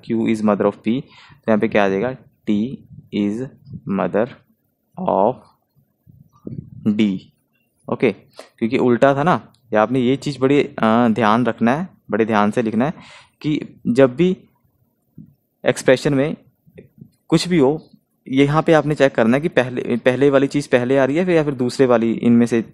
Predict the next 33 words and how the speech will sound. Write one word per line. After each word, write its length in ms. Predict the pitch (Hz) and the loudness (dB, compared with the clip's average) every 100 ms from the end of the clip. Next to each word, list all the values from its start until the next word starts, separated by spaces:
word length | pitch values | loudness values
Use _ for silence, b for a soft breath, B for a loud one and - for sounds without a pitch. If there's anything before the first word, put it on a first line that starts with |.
| - | -8
दूसरे 240 | 120 113 135 | -6 0 2
वाली 160 | 120 | 2
चीज़ 200 | 113 107 | 0 0
यहाँ 120 | 110 | 0
पे 80 | 101 | -2
पहले 280 | 101 104 101 | -2 -4 -2
आ 80 | 98 | -2
रही 100 | 95 | 0
है। 60 | |
यहाँ 120 | 110 113 | 0 0
पे 60 | |
देखो 220 | 117 143 165 B B B | 0 -2 -4 B B B
क्यू 160 | - 143 | -2 2
बाद 240 | 123 110 | 4 4
में 160 | 117 139 | 2 -2
था, 160 | 139 160 | -2 -4
पी, 340 | - 123 123 | -4 -6 -6
अ, 100 | - 117 | -4 0
क्वेश्चन 500 | 110 110 113 113 117 | 0 2 0 0 2
मार्क 220 | 110 110 | 0 0
क्यू 200 | 123 151 b b 139 | -6 -8 b b -2
वो 60 | |
पहले 320 | 139 120 110 | 0 2 2
आया 200 | 104 92 | 0 0
है। 100 | 92 | -2
ठीक 140 | 98 143 | -2 -2
है, 100 | 120 | -2
इसलिए 320 | 117 - 123 | -4 -2 0
यहाँ 140 | 120 | 2
पे 100 | 113 | 0
टी 220 | 135 117 117 | -2 -4 -4
पहले 260 | 113 95 | -4 -2
आएगा। 280 | 95 92 95 | -2 -2 -4